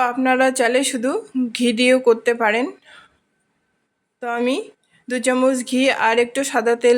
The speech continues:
দিয়ে দিলাম। তো এবার শুকনো অবস্থায় সবগুলিকে আমি ভালো করে মিশিয়ে নেব। মেশানো হয়ে গেলে আমি এখানে উষ্ণ গরম দুধ নিয়েছি, দুধ দিয়ে আমি ডোটা তৈরি করব।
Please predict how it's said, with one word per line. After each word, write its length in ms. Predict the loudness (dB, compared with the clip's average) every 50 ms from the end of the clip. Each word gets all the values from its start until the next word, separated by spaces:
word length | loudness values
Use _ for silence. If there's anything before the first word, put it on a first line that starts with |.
| 2
দিয়ে 180 | 2 0 0 0
দিলাম। 300 | 2 0 0 0 0 -2 -4 -6 -12 _ _ _ _ _ _ _ _ _ _ -20 _ _ _ _ _ _ _ _ _ _ _ _
তো 80 | _ -6
এবার 200 | -2 2 2 2
শুকনো 380 | 2 2 -2 -2 -2 0 2 2 2 2
অবস্থায় 400 | 2 0 -2 -2 0 0 0 0
সবগুলিকে 600 | 0 -2 -2 -2 -2 -2 -2 -2 -2 0 0 0
আমি 200 | 2 2 2 0 0
ভালো 260 | -2 -2 0 0 0 0
করে 220 | 0 2 2 2 2
মিশিয়ে 380 | 2 2 0 0 0 0 0 0
নেব। 180 | 2 0 2 2 2 0 0 -6 -18 _ _ _ _ _ -6
মেশানো 420 | -4 -4 -2 -2 -2 0 0 0 0
হয়ে 220 | 0 2 2 2 2
গেলে 220 | 2 0 2 2 2
আমি 220 | 2 2 2 2 0
এখানে 260 | 0 0 -2 0 2 4
উষ্ণ 280 | 4 2 2 0 -2 -2 0 0
গরম 300 | 2 2 4 4 2 0 0
দুধ 160 | -2 -2 -4 -2
নিয়েছি, 420 | -2 0 0 0 0 -2 -2 -6 -6 -8 -10 _ _ _ _ _ _ _ _ _ _ _ -8
দুধ 200 | -4 -4 -2 -2 -2
দিয়ে 160 | 0 2 2
আমি 160 | 2 2 0 0 2
ডোটা 240 | 2 2 2 2 0
তৈরি 300 | 2 2 2 2 2 0 2
করব। 240 | 2 2 2 4 2